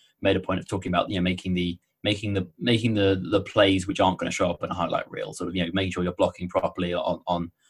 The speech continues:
on routes if you're not getting the ball, uh, uh, and making sure you, you're, you're doing your utmost on special teams. I think that's really where fans will most likely see him as a rookie if he does make the roster. But I, th-, I think, I think he does have a, have a real chance,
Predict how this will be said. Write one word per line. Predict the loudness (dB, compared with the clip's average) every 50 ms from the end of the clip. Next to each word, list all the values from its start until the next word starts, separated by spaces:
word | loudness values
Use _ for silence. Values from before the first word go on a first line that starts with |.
| _ _ _ _ _ -4
on | -4 -2 0 0 0 0 2
routes | 4 4 4 4 2 -2 -6
if | -4
you're | -2 -2
not | -2 -2
getting | -2 -4 -2 -2
the | -2
ball, | 0 2 2 2 2 2 2 0
uh, | 0 -2 -2
uh, | -2 -4 -2 0
and | 0 0 0 2
making | 2 2 2 0 0
sure | -2 0 0
you, | 0 -2 -2 -2
you're, | 0 0 0 0
you're | 0 0 0
doing | 0 0 0 0 2
your | 2 0 0
utmost | 0 -2 -4 -4 -6 -6 -10
on | -4
special | 0 0 0 0 -2 -8
teams. | -10 -8 -6 -4 -4
I | -4
think | -4 -2 -2
that's | -2 -4 -4 -4
really | -4 -4 -4 -6 -8 _ _ -20 -4 _
where | 4 4 6 4 4 0 _ _ _ _ -4
fans | -2 0 0 2
will | 2
most | 2 2 2 0 0
likely | 0 0 0 0 -2 -4 -4
see | -2 0 0 0
him | 2 2 2 2 0
as | -2
a | -2 -2
rookie | -2 -2 0 0 0 0
if | -2 -2
he | -2
does | -2 -2 -2
make | -2 -4 -4
the | -6 -4
roster. | -4 -4 -4 -6 -6
But | -2 0 2
I, | 2
th-, | 2 0 -2
I | 0
think, | 2 2 2 2 -2 _ -20 -20 -20 -12 _ 0
I | 2
think | 4 4 4
he | 4 4
does | 6 6 4 4 4
have | 2 2 2
a, | 0 -2 -4
have | -4 -2
a | 0
real | 2 2 2 2
chance, | 0 0 -2 -2